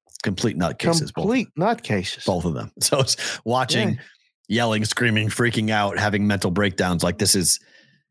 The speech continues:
Speaker 1: it's a huge, it's a huge moment for uconn. It's a huge moment for the Big East. It's a huge mo-, 'cause, like, I really do think Creighton's gonna win tomorrow. So you have one team in the, the Elite Eight. uconn wins.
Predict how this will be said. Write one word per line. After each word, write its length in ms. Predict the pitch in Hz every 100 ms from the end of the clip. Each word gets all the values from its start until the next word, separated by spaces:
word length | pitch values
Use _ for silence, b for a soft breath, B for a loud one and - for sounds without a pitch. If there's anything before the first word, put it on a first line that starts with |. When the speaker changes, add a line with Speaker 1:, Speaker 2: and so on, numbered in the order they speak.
| _
Speaker 1:
it's 80 | -
a 20 |
huge, 420 | 175 147 131 113 151
it's 100 | 175
a 40 |
huge 360 | 151 180 160 107
moment 320 | 113 123 104
for 80 | 98
uconn. 400 | 117 135 135 120
It's 80 |
a 40 | 107
huge 300 | 131 139 113
moment 180 | 120 110
for 40 |
the 80 | 95
Big 280 | 85 107 87
East. 400 | 117 120 113 -
It's 120 | -
a 40 | 98
huge 240 | 131 107
mo-, 100 | 107
'cause, 220 | 107 117
like, 240 | 117 110 -
I 180 | 98 123
really 240 | 120 117
do 100 | 110
think 180 | 107 95
Creighton's 380 | - 110 76 82
gonna 160 | 90
win 160 | 87 110
tomorrow. 440 | 92 78 65 71 - _ _ _ _ _ _
So 140 | - 95
you 80 | 104
have 100 | 87
one 220 | 107 127
team 280 | 120 90 76
in 280 | 69 65 95 _ _ _
the, 260 | 107 85 67
the 140 | 85
Elite 280 | 90 87 85
Eight. 300 | 76 71 76 _ _ _ _ _ _ -
uconn 420 | 117 135 123 104
wins. 420 | 98 101 101 95